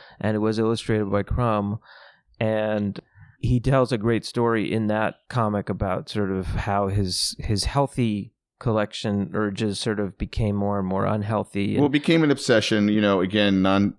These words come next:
Speaker 2: non-judgmental, but it can, uh, alter the way you, you behave in your life.
Speaker 1: Yeah.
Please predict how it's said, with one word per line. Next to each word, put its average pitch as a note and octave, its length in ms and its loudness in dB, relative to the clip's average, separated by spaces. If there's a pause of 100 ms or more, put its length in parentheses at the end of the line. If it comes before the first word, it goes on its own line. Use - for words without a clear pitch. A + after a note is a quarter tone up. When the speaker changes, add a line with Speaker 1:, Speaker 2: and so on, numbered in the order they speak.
Speaker 2:
non-judgmental, F#2+ 920 2
but F2+ 240 2
it F2+ 140 -4
can, G2 480 2 (160)
uh, E2 100 2 (140)
alter G2+ 400 2
the F2 100 2
way F2+ 180 2
you, E2+ 380 2
you F2 160 -2
behave E2+ 380 -2
in E2 80 2
your E2 140 2
life. D#2 300 0
Speaker 1:
Yeah. A2 460 -2